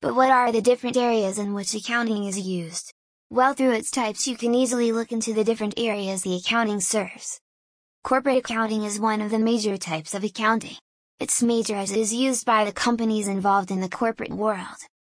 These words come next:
This type of accounting mainly deals with filling the financial data of the company. Not just filling, but they also handle the same. Now the question is why the financial data is required to be handled or filled? Well,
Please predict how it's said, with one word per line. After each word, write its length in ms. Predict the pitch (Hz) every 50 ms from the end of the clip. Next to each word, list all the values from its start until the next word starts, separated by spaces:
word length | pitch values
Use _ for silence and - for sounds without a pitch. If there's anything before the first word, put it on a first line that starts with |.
| _ _ _ _ _
This 180 | - 269 254 -
type 300 | - 262 262 262 220 220
of 80 | 202
accounting 500 | 226 220 - 240 240 240 226 233 233 226
mainly 300 | 226 226 226 226 226 226
deals 480 | 214 226 226 214 190 180 185 - - 196
with 120 | 190 180
filling 300 | - - 240 233 226 214
the 80 | 208 190
financial 560 | - 226 214 202 202 196 190 - 202 190 190
data 320 | 190 226 226 226 214 208
of 80 | 196 185
the 80 | 190 180
company. 600 | - - 220 208 185 180 180 190 190 190 208 - _ _ _ _ _ _ _
Not 300 | 240 247 247 254 254 233
just 260 | 254 254 247 - -
filling, 300 | 247 233 233 226 226 226
but 140 | 196 190 -
they 140 | 233 226 226
also 300 | 220 220 220 - 220 208
handle 320 | 202 208 214 208 208 202
the 100 | 202 190
same. 380 | 185 - 202 190 180 175 180 - - _ _ _ _ _ _ _ _
Now 180 | 240 240 233 240
the 100 | 240 233
question 460 | - - 254 262 269 - - 240 220
is 180 | 214 208 202 202
why 240 | 208 196 202 208
the 120 | 190 196 185
financial 600 | - - 220 214 220 220 220 220 214 - 220 214
data 300 | 190 220 214 214 220 214
is 180 | 202 196 190
required 500 | 202 202 - - 220 208 202 196 190 185
to 60 | 214 190
be 200 | 214 202 196 196
handled 340 | 202 214 214 208 202 180
or 140 | 190 185 180
filled? 420 | - - 202 202 208 233 254 262 - - - _ _ _ _ _ _ -
Well, 340 | 262 269 240 214 208 208